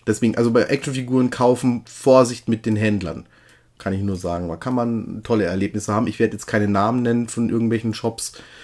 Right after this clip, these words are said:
wo ich schlechte Erfahrungen gemacht hab. Ich werd euch vielleicht höchstens mal einen Namen nennen, wo ich gute Erfahrungen gemacht hab.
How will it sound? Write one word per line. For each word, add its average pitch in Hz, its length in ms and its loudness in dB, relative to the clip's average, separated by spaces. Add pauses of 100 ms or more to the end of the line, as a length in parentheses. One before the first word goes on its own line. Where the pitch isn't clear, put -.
(160)
wo 110 80 0
ich 113 100 -2
schlechte 113 280 0
Erfahrungen 104 420 0
gemacht 101 340 0
hab. 98 220 -2
Ich - 180 -12
werd 101 160 -2
euch - 200 -6
vielleicht - 440 -4
höchstens 139 720 2
mal 110 320 2
einen 104 180 0
Namen 104 280 0
nennen, 101 180 0
wo 98 40 -2
ich 101 140 -10
gute 127 280 0
Erfahrungen 87 420 -4
gemacht 82 300 -8
hab. 117 280 -2